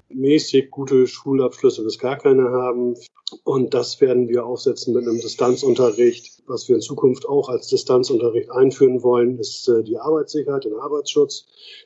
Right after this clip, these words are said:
die jährlichen Unterweisungen oder auch halbjährlichen Unterweisungen. Wir wollen, äh, Brandschutz- und Evakuierungshelfer, ähm, dann auch in einem Blended Learning System unterrichten und dann noch zusätzlich anbieten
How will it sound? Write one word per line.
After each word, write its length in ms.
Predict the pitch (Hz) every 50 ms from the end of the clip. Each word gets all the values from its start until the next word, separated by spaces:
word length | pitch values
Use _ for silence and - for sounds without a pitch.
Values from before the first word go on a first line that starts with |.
| _ _
die 120 | - 127 131
jährlichen 540 | 131 131 127 127 127 123 110 - 127 127 131
Unterweisungen 640 | 131 117 131 127 117 113 123 123 117 123 120 120
oder 80 | 117 117
auch 140 | 107 104
halbjährlichen 520 | 120 127 127 - 131 123 120 120 110 120 120
Unterweisungen. 840 | 120 113 113 113 110 107 120 117 117 113 117 123 120 120 120 120 - _ - - - _ _ _ _
Wir 220 | - 120 117 113
wollen, 480 | 117 120 117 117 113 117 120 117 117 113
äh, 300 | 117 113 113 110 107 110 104 -
Brandschutz- 520 | - 107 117 131 147 131 - 143 131 135 -
und 140 | 123 120 110
Evakuierungshelfer, 1200 | 104 117 110 - 127 127 139 143 156 156 - - 147 135 131 131 131 139 127 120 120 123 123 - - 123
ähm, 380 | 123 120 120 117 120 120 117 117
dann 160 | 117 110 113
auch 220 | - - 120 -
in 80 | 127 123
einem 100 | 117 113
Blended 340 | - 120 120 120 117 - -
Learning 280 | 117 120 120 120 120
System 440 | 113 117 113 - - 123 117 113 - - _ _ _ - - - - - -
unterrichten 760 | - 135 139 135 143 127 113 120 123 113 - - 120 120 117 113 113 - - - - _ _ _ _ -
und 460 | 139 143 143 139 135 - - _ -
dann 280 | 131 123 120 123 127
noch 160 | 127 123 117 -
zusätzlich 640 | - - - 139 135 127 - - - 127 120 123 123
anbieten 680 | 123 131 131 123 123 123 - - 127 120 120 120 -